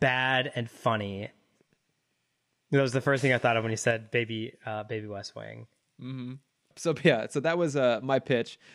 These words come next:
Speaker 2: but I feel like you have actual real suggestions for this.
Speaker 1: I, I have one. I've been trying to think about it 'cause, like, one of my favorite episodes of Jackie Chan Adventures is they have a kid episode where they all turn into kids, and it's very cute and very funny. And Jade stays the same age, so now she has to babysit all the baby versions of her family.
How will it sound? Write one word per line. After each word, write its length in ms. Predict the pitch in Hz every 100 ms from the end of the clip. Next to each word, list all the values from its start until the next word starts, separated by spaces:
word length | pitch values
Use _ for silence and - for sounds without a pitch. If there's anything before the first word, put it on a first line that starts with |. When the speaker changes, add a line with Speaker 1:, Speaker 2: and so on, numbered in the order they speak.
| -
Speaker 2:
but 100 | -
I 40 | 139
feel 120 | 170
like 120 | 151
you 140 | 151 151
have 160 | 139
actual 480 | 120 117 120 127 113
real 540 | 98 107 101 95 - - _
suggestions 680 | 143 113 - - - 131 -
for 120 | 135
this. 300 | - - - _ _ _ _ _ _ _ _ -
Speaker 1:
I, 220 | 160 190
I 160 | 175 185
have 380 | 190 214 175 160
one. 480 | 131 143 151 127 117
I've 160 | 147
been 100 | 170
trying 260 | 156 170 202
to 40 |
think 200 | 185 147
about 300 | 135 120 113
it 180 | 110 107 -
'cause, 180 | 139 123
like, 240 | 127 117 _ _ _ _ _ - 123
one 180 | 151 165
of 80 |
my 180 | 156 143
favorite 460 | 139 - 143 139 135
episodes 320 | 127 - 127
of 60 | 117
Jackie 280 | 113 113
Chan 160 | 123 117
Adventures 560 | 107 123 135 127 110 113
is 140 | 107
they 140 | 123
have 180 | 117 117
a 60 | 113
kid 360 | - 135 120 117
episode 540 | 120 127 - 107 101
where 100 | 110
they 80 | 120
all 140 | 110
turn 180 | 113 113
into 120 | 104 110
kids, 300 | - 104 107
and 100 | 104
it's 120 | -
very 280 | 117 117 113
cute 240 | - 110
and 60 | 104
very 200 | 110 104
funny. 260 | - 107 110
And 160 | 120
Jade 540 | 120 123 123 117 117 -
stays 300 | - 127 -
the 80 |
same 260 | 110 127 113
age, 380 | 113 120 123 -
so 100 | 123
now 160 | 113
she 100 | 110
has 100 | 120 -
to 80 |
babysit 580 | 113 117 117 113 131 123
all 140 | 113 113
the 80 | 113
baby 320 | 110 110 120
versions 480 | 123 113 123 120 117
of 180 | 110 107
her 140 | 113
family. 540 | - 110 120 139 147